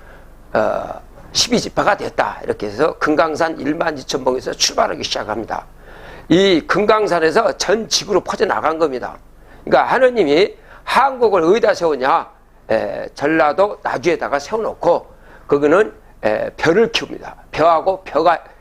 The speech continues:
벼하고 배가 있습니다. 에,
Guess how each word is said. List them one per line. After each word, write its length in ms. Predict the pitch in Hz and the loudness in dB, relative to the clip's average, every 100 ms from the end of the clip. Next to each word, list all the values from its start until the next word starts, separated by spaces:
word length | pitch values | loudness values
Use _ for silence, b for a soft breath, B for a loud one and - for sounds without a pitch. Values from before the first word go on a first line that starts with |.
| b b - | b b 0
벼하고 500 | 156 180 165 196 - | 4 4 2 -2 -4
배가 300 | 131 147 180 | -2 0 0
있습니다. 500 | - 120 113 - - - _ - - - - - - | -2 -12 -16 -16 -18 -20 _ -20 -20 -20 -20 -20 -2
에, 160 | - | -2